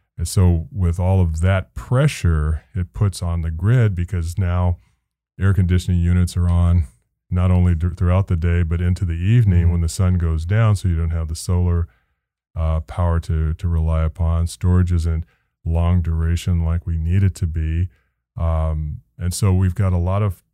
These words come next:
Speaker 1: pressure points that then cause the grid to be up against, uh, the potential of rolling blackouts, rolling brownouts. And then the only way that we seem to be averting these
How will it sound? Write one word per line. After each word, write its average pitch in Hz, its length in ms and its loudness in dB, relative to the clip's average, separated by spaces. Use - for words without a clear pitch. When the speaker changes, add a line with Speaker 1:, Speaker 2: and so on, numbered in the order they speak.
Speaker 1:
pressure 110 380 -2
points 90 460 -2
that 85 180 -4
then 87 180 -2
cause 85 440 -4
the 95 80 -6
grid 82 340 -4
to 80 360 -4
be 87 220 -2
up 78 160 -8
against, 82 680 -4
uh, 78 520 -4
the 90 100 -8
potential 85 540 -2
of 78 120 -2
rolling 80 360 0
blackouts, 80 600 -4
rolling 78 260 -2
brownouts. 80 480 -4
And 87 160 -2
then 85 320 -2
the 87 80 0
only 90 200 4
way 87 240 2
that 85 100 -2
we 85 100 -2
seem 87 280 -2
to 90 120 -4
be 85 200 -2
averting 85 500 0
these 80 360 -6